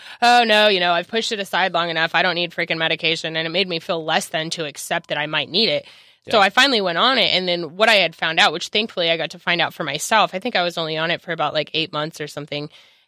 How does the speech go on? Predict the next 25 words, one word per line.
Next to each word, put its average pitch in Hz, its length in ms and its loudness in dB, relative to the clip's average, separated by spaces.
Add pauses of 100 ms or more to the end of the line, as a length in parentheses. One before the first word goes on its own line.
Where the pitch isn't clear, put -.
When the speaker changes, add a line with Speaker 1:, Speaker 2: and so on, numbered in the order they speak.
(100)
Speaker 1:
And 180 360 2
I 170 140 0
found 196 280 0
out 160 160 0
for 190 140 -2
myself 180 480 2
that 175 140 0
it 175 100 2
ended 196 260 0
up 160 120 2
numbing 190 420 0
out 165 180 -2
so 208 380 2
many 202 320 0
of 208 100 -2
my 226 160 0
feelings, 247 400 -2
which 196 160 -6
I'm 175 100 -6
already 170 300 -2
really 175 260 -4
good 170 200 -4
at - 100 -6
doing 185 320 -2
anyway, 226 480 -2